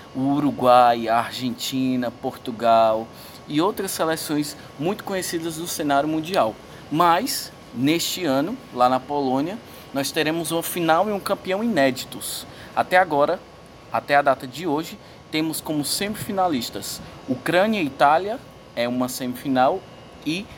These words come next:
Equador e Coreia do Sul é a outra semifinal. São dois bons jogos e, se você puder assistir no próximo sábado, dia quinze de junho,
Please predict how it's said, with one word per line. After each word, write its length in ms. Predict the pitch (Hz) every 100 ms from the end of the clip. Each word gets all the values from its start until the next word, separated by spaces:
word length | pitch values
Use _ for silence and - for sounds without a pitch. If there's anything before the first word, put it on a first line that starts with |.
| - - - - - - - - -
Equador 680 | 180 208 - 160 135 170 214 -
e 60 | 165
Coreia 400 | - 156 156 160
do 100 | 151
Sul 400 | - 147 175 170
é 140 | 143
a 80 | 143
outra 340 | 127 175 170
semifinal. 720 | 175 - 165 160 - 170 101 - - - - - -
São 260 | - 139
dois 260 | 120 160 196
bons 240 | 151 156
jogos 560 | 123 131 151 180 190 - -
e, 60 |
se 160 | 139 160
você 260 | 143 131 170
puder 280 | 175 160
assistir 360 | 151 - 147 -
no 120 | 135
próximo 420 | 127 139 131 131
sábado, 500 | 123 131 117 110 104 104 - -
dia 140 | - 131
quinze 400 | - 156 165 151
de 160 | 143
junho, 340 | 127 127 139